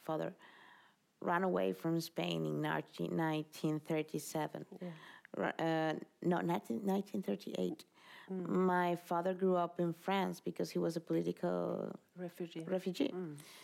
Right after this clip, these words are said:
Speaker 1: And when he arrived to Venezuela in nineteen forty-four,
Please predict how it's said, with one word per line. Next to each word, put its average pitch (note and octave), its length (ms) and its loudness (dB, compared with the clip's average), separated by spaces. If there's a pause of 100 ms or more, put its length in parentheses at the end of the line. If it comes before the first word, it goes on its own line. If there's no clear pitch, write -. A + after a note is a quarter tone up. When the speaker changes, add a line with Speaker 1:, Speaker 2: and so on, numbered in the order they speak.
(380)
Speaker 1:
And F3 360 2
when E3 200 4
he F#3+ 180 4
arrived F#3+ 400 4
to F3+ 80 4
Venezuela E3+ 560 2
in E3+ 140 2
nineteen E3 400 2
forty-four, D#3+ 1000 -2